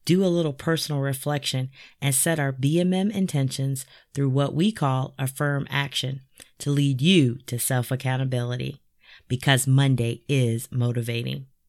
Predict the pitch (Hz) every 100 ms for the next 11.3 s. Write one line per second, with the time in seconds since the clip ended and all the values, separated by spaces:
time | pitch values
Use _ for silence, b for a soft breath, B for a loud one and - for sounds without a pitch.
0 | _ _ B B B - 156 165 220 226
1 | 175 139 156 180 190 202 208 151 139 135
2 | 135 135 135 131 131 131 165 190 143 143
3 | 131 131 - 139 165 147 151 147 156 -
4 | 131 131 135 135 B B B 160 147 -
5 | 285 294 175 143 - 143 135 156 170 -
6 | 131 - - 135 123 117 123 131 117 117
7 | 120 117 117 - 113 117 - - _ _
8 | _ _ _ _ _ _ b b b -
9 | 165 190 175 131 - 139 - 180 165 160
10 | 170 131 135 _ 139 151 147 147 143 135
11 | 120 - -